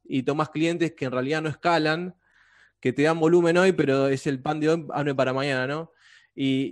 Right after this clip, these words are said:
y por ahí perjudicás a otros clientes, perjudicás tu experiencia y, y, y perdés un poco tu, tu, tu esencia o lo que, lo que querés ser, ¿no?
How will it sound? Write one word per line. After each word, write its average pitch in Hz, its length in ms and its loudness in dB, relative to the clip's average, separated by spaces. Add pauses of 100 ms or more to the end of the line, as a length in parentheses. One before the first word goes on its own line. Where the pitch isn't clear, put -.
y 147 60 -4
por 139 160 2
ahí 165 80 4
perjudicás 151 500 -2
a 160 60 -4
otros 147 180 -6
clientes, 170 480 -2
perjudicás 127 480 -6
tu - 80 -8
experiencia 160 720 -4
y, 139 100 -2
y, 120 360 -10 (100)
y 123 260 -12 (320)
perdés 143 300 -4
un 135 140 -8
poco 143 300 0
tu, 117 320 -4
tu, 110 500 -8
tu 117 120 -2
esencia 139 600 -2
o 110 60 -2
lo 110 120 -2
que, - 180 -4
lo 117 220 -6
que 110 100 -8
querés 123 300 -8
ser, 110 260 -6
¿no? 123 260 -14